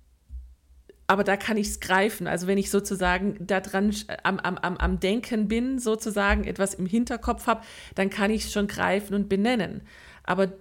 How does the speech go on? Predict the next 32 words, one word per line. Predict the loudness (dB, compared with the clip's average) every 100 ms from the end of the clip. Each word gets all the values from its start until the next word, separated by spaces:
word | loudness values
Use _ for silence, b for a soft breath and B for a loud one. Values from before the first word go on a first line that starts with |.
| -18
du | -4 2 4
sagst, | 4 4 2 0 -6 -6 -16 b b b b
ähm, | 2 4 2 -2 -6 -4
dieses | 0 0 0 2
Mental | 2 4 2 0 2
Overload | 4 4 4 4 2 -2 -18 -20 -16 -12 -6 -4
findet, | -4 2 4 4 2 -2 -14 -16 -16 -16 -14 -4
ist | -2 0
deswegen | 0 0 0 0 -2
so | 2 2 4
groß, | 0 -4 0 2 2 0 -4 -8 B B B
weil | 0 0
es | 0 -4 -2
da | 0 0 0 -4 -8 -16 -20 -20 -20 -20 -12 -2
Emotionen, | 0 0 0 0 2 0
Gefühle | -2 -4 0 0 0
gibt, | 0 -2 -4 -8 -16
die | -10
ich | -2
noch | -2 0
gar | 0 0
nicht | -2 -4
benennen | -2 2 2 0
kann | -2 0 0 0 -4
und | -2 0
deren | 2 0 -4
ich | -4
mir | -4
noch | -2 -4
nicht | -6
bewusst | -2 2 2 0 -6
bin. | -8 -8 -10